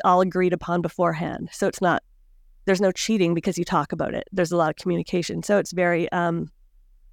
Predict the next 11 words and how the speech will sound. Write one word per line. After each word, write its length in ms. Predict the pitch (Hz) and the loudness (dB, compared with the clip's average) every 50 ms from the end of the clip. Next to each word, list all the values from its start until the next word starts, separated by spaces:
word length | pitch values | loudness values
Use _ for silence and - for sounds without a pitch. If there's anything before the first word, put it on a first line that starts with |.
| _ _ - - - | _ _ -14 0 4
open, 540 | 190 185 175 - 202 196 196 202 214 220 - _ _ _ _ _ _ - _ _ - - _ _ _ - | 4 4 4 4 2 2 4 4 2 0 -2 _ _ _ _ _ _ -20 _ _ -20 -20 _ _ _ -2
multiple 540 | 196 196 190 185 - 196 - - 190 180 | 2 4 4 4 2 0 -2 2 2 2
relationships 800 | 175 180 175 156 170 165 170 - 175 160 - - 170 160 - - - | 2 2 0 0 0 -2 -2 -2 -4 -6 -4 -2 -4 -4 -4 -4 -4
that 140 | 190 - - | -4 -2 -2
everyone 380 | 180 165 170 170 160 160 156 160 | -2 -4 -2 -2 -2 -2 -2 -4
is 100 | 151 160 | -4 -6
okay 240 | 156 - - 143 | -8 -8 -6 -6
with. 220 | 147 - - 175 - _ _ _ _ _ _ _ _ - - _ _ - _ _ - _ - - | -6 -6 -8 -10 -14 _ _ _ _ _ _ _ _ -20 -20 _ _ -20 _ _ -20 _ -4 0
And 180 | 190 190 185 | 2 2 4
then 360 | 185 190 185 185 180 180 185 - - | 4 4 4 4 4 2 -2 -2 2
agosexual 840 | 254 311 277 269 226 - - 185 165 - - 185 180 185 208 247 277 | 2 4 4 4 2 2 0 -2 -2 -2 -2 -2 0 2 2 2 2